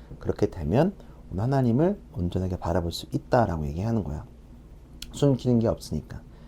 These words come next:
그래서 오늘 마음이 청결하면 어떻게 된다고? 복이 있는데 그 복이 뭐야? 하나님을 보는 복이라는 거야. 두 마음을 품지 않고. 하나님을 보기 위해서는 내 마음을 정결하게 하는 것들부터 시작된다. 깨끗하게 하는 것들.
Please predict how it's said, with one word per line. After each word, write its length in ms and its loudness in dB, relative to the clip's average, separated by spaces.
그래서 180 -2
오늘 260 2
마음이 640 4
청결하면 920 2
어떻게 260 0
된다고? 400 -2
복이 280 8
있는데 280 6
그 160 0
복이 260 4
뭐야? 320 -2
하나님을 540 4
보는 340 -2
복이라는 460 -2
거야. 200 -10
두 120 -4
마음을 280 -2
품지 340 -6
않고. 300 -10
하나님을 500 4
보기 380 0
위해서는 500 -4
내 140 -2
마음을 480 0
정결하게 640 0
하는 160 -4
것들부터 380 -8
시작된다. 500 -6
깨끗하게 480 -6
하는 220 -4
것들. 340 -10